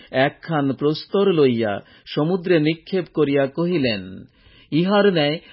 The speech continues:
মহানগরী বাবিল মহাবলে নিপাতিতা হইবে,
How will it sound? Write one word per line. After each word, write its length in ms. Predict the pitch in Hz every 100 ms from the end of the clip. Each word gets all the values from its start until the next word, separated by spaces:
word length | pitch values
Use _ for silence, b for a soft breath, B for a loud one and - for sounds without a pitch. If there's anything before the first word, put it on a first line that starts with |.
| B
মহানগরী 880 | 131 156 165 190 156 156 170 160 135
বাবিল 640 | 120 127 139 165 143 139 139 b b -
মহাবলে 920 | 127 147 165 190 151 139 160 151 139 139 B -
নিপাতিতা 720 | 127 135 135 156 190 196 156
হইবে, 440 | 143 135 113 117